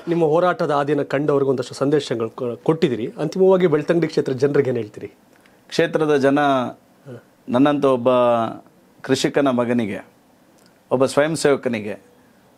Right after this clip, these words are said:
Speaker 2: ಎರಡನೇ ಬಾರಿ ಅವಕಾಶವನ್ನು ಮಾಡಿಕೊಟ್ಟಿರ್ತಕ್ಕದ್ದು ನನ್ನ ಬೆಳ್ತಂಗಡಿ ವಿಧಾನಸಭಾ ಕ್ಷೇತ್ರ. ನನ್ನ ಕ್ಷೇತ್ರ ಮಲೆನಾಡಿನ ತಪ್ಪಲಿನಲ್ಲಿ ಇರ್ತಕ್ಕಂಥ ಒಂದು ವಿಧಾನಸಭಾ ಕ್ಷೇತ್ರ, ಅಭಿವೃದ್ಧಿ ಕಾಣದೇ ಇರತಕ್ಕಂಥ ಕ್ಷೇತ್ರ ಆಗಿತ್ತು.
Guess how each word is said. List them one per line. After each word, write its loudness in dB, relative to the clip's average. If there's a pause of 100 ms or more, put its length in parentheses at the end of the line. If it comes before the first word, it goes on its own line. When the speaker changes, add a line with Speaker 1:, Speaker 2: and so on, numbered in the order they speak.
Speaker 2:
ಎರಡನೇ 2
ಬಾರಿ 2
ಅವಕಾಶವನ್ನು -2
ಮಾಡಿಕೊಟ್ಟಿರ್ತಕ್ಕದ್ದು -4
ನನ್ನ 0 (500)
ಬೆಳ್ತಂಗಡಿ -2
ವಿಧಾನಸಭಾ -2
ಕ್ಷೇತ್ರ. -12 (760)
ನನ್ನ 4
ಕ್ಷೇತ್ರ 0
ಮಲೆನಾಡಿನ 0
ತಪ್ಪಲಿನಲ್ಲಿ -2
ಇರ್ತಕ್ಕಂಥ -6
ಒಂದು -2
ವಿಧಾನಸಭಾ -2
ಕ್ಷೇತ್ರ, -10 (680)
ಅಭಿವೃದ್ಧಿ 0
ಕಾಣದೇ 2
ಇರತಕ್ಕಂಥ -2
ಕ್ಷೇತ್ರ -4
ಆಗಿತ್ತು. -6